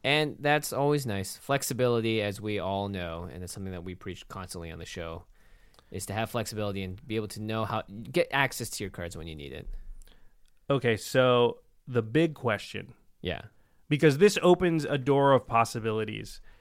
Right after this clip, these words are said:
Speaker 2: So the big question is, we, we've seen this card, and now we're recording this out of necessity,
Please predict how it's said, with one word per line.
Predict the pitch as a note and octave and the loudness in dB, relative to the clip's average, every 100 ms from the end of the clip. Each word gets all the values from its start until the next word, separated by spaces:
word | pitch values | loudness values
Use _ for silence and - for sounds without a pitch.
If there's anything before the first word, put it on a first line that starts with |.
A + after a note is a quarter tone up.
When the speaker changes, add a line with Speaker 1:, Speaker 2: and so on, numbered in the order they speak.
| - - - _ _ | -20 -20 -20 _ _
Speaker 2:
So | - D#3 | 2 4
the | D3 | 6
big | F3+ G#3 | 6 6
question | G#3 F#3+ E3+ | 6 4 4
is, | D#3+ D3 C3 - | 4 2 0 -6
we, | C3 D#3+ D#3+ D#3 - | 0 2 2 0 0
we've | D3+ D3 | 0 2
seen | - G#3+ G#3 | 2 4 4
this | F3 | 2
card, | - B2 A#2+ | 4 4 6
and | B2+ | 4
now | C3+ C#3 D3+ D3+ - | 6 6 6 6 4
we're | C#3+ D3+ | 4 4
recording | D3 - G3 F#3+ E3+ | 4 6 6 6 4
this | C#3+ C#3+ - - _ - | 2 0 -6 -16 _ 2
out | C3+ | 4
of | C3+ | 4
necessity, | B2+ - C#3 B2+ B2 B2 A2 | 2 2 2 2 0 -2 -4